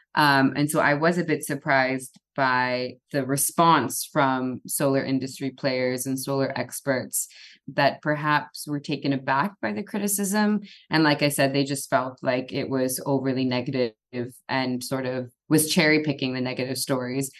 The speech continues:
But I don't think the data really backs that up, because at the end of the day, like I said, the government is the main player in off-grid, and the government grids are not operating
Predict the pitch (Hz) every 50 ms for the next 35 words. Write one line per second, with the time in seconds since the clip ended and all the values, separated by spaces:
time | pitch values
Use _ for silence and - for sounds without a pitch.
0 | - - - _ _ - 151 147 - - 143 160 160 170 175 170 170 165 156 151
1 | 147 139 139 135 139 147 147 139 123 127 127 135 135 135 127 123 123 127 - -
2 | - - 135 135 - - - - 139 - 131 131 - - - - 135 127 123 131
3 | 123 127 139 135 135 127 123 120 127 131 131 - 135 127 - 123 - 131 127 123
4 | 127 127 127 - - - 175 175 165 175 135 135 131 127 123 123 123 - 135 123
5 | 123 123 123 127 - - 143 - 131 123 120 - - - 127 127 123 127 135 -
6 | - - 127 127 123 123 123 123 123 123 123 123 - - - - _ _ _ 143
7 | 135 147 139 131 127 131 127 123 - - 131 120 117 120 - - - - 120 135
8 | 131 127 131 135 131 - - - - - - _ - 127 123 - 135 131 127 127
9 | 123 123 120 123 120 120 120 113 113 -